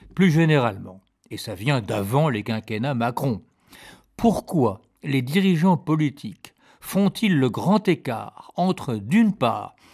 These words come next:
cette volonté de se banaliser pour se montrer semblable à tous et proche de chacun, et d'autre part,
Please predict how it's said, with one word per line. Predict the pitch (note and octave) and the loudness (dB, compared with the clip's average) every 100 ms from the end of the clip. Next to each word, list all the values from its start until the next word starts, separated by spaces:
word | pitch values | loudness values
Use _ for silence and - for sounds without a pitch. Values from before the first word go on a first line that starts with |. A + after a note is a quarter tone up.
| - - | -20 -14
cette | - A2+ | -6 -4
volonté | G#2+ C#3 C#3+ C3+ D3+ C3 | 2 2 4 0 0 -2
de | A#2 | -2
se | - A#2 | -6 -8
banaliser | G2 G#2+ D#3+ D#3 D3+ D3 C#3+ B2+ A#2 C#3+ A2 | -6 0 2 4 2 2 0 -2 2 2 2
pour | A2 G2+ | -6 -12
se | - | -6
montrer | A2+ A#2+ A#2 B2 A2+ - - | -4 -4 -6 -8 -8 -10 -14
semblable | - - C3+ B2 B2+ A2+ A#2 | -8 0 0 2 2 2 -2
à | |
tous | A2 - A#2+ - - _ | -6 -10 -12 -12 -16 _
et | A#2 | -14
proche | - B2 A#2 - | -10 -8 -8 -6
de | A#2+ | -8
chacun, | A2+ F#3 F#3 G#3 G3 - _ _ - - - | -2 -2 0 -2 -2 -10 _ _ -20 -20 -4
et | C#3+ | 2
d'autre | G#3+ A#3+ F3 | 4 4 2
part, | - G#2+ F#2 | 0 -2 -4